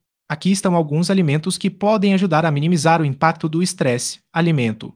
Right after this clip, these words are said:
Frutas cítricas, benefícios para a pele. Ricas em vitamina C, ajudam na produção de colágeno. Alimento. Nozes, benefícios para a pele. Fonte de ácidos graxos ômega três, que combatem a inflamação.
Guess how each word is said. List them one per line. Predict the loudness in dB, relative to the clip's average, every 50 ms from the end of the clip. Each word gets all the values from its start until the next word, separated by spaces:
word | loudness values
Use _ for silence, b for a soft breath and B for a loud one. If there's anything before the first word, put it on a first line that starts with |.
| _ _ _
Frutas | -4 -2 -2 0 0 -2 -2 -2
cítricas, | -2 -2 -2 -2 -2 -2 -2 -2 -2 -2
benefícios | 0 0 0 0 0 0 -2 -2 -2 -4 -2
para | 0 0 0 0
a | 0
pele. | 0 0 0 0 -2 -4 -8 -12 -18 _
Ricas | _ -4 -2 -2 -2 -2 0
em | 0
vitamina | -2 -2 -2 0 2 2 2 2 2 2
C, | 0 -2 -2 -2 -4 -4 -4 -8 _ -2
ajudam | 0 2 2 2 2 2 2
na | 0 -2
produção | -2 -2 -2 -2 0 -2 -2 0 0 -2
de | 0 -2
colágeno. | -2 -2 0 0 2 2 0 0 -2 -6 -8 -10 -12 -16 _ _ _ _ _ -4
Alimento. | -2 0 0 2 0 0 -2 -4 -8 -14 -18 -18 _ -6
Nozes, | -2 0 2 2 2 0 0
benefícios | 0 0 0 0 0 -2 -2 -2 -2 -4 -4
para | -2 0 0 0 0
a |
pele. | -2 -2 -2 -2 -2 -4 -6 -12 -18 _
Fonte | _ -2 0 0 0 0 0 0
de | 0 0
ácidos | 0 0 0 -2 -2 -2 -2 -2
graxos | 0 0 0 0 0 0 0 -2 0 0
ômega | 0 0 0 0 -2
três, | -2 0 0 0 0 0 -2 -4 -8 -12 _ -10
que | -8 -4
combatem | -2 0 2 4 4 2 4 2 2
a | 2
inflamação. | 2 2 2 2 2 2 2 0 -2 -4 -4 -6 -8 -12